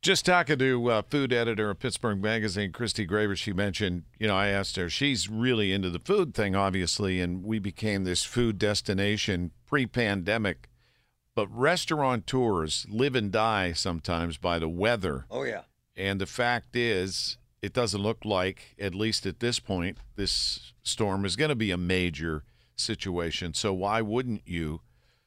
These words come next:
Speaker 1: uh, still wanna go out?
Speaker 2: By the way, you make such an amazing point. And I'll tell you why.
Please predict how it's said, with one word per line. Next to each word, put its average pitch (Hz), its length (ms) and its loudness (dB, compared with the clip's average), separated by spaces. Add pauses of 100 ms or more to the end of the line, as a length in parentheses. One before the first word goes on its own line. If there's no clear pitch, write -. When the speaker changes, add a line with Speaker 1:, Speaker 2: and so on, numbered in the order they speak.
(280)
Speaker 1:
uh, 87 180 -4
still 92 300 -2
wanna 87 360 -2 (120)
go 90 240 -2
out? 110 320 0 (160)
Speaker 2:
By 147 140 8
the 147 100 6
way, 127 240 4 (320)
you 127 120 -2
make 151 160 4
such 135 200 2
an 127 80 2
amazing 117 400 0
point. 104 340 -4 (880)
And 127 120 0
I'll 113 80 0
tell 151 160 4
you 139 140 2
why. 107 340 2